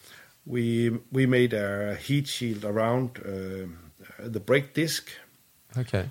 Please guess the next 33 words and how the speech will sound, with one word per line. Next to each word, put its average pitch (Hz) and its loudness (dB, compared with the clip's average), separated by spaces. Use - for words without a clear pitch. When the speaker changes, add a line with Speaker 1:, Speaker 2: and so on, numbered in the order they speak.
Speaker 1:
So 117 0
that, 101 -2
uh, 104 -2
when 117 2
the, 107 0
when 113 0
you 113 0
stop - -6
the 123 -4
car 117 -4
and 104 -8
the 104 -8
disc 110 -6
is 107 -10
very, 107 -4
very 104 -4
hot, 127 -2
uh, 104 -6
it, 104 -6
it 107 -6
leads 110 -2
the 107 -4
heat, 120 -2
uh, 87 -6
away 107 2
from 95 -4
the 87 -10
carbon 87 -10
wheel. 73 -12
Because 123 4
when 156 6
you're 175 8
driving, 135 6